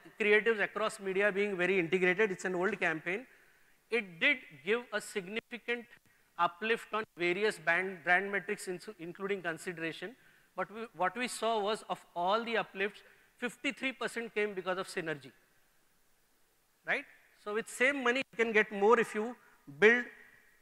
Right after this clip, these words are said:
integrated and customized creatives. Now comes the part of, and we have been talking about since morning, experience and engagement.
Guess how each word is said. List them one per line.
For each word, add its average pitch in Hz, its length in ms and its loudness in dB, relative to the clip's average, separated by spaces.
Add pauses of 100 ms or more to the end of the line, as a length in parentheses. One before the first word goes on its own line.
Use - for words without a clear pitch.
(220)
integrated 208 680 -2
and 208 120 -6
customized - 680 -6
creatives. 147 540 -8 (1500)
Now 226 320 4
comes 247 460 0
the 247 80 0
part 214 400 4
of, 214 140 -4 (180)
and 180 180 -8
we 196 60 -2
have 190 100 2
been 208 160 -4
talking 208 300 0
about 196 280 -2
since 185 320 -8
morning, 151 360 -6 (580)
experience 220 760 -4
and 190 100 -4
engagement. 156 580 -4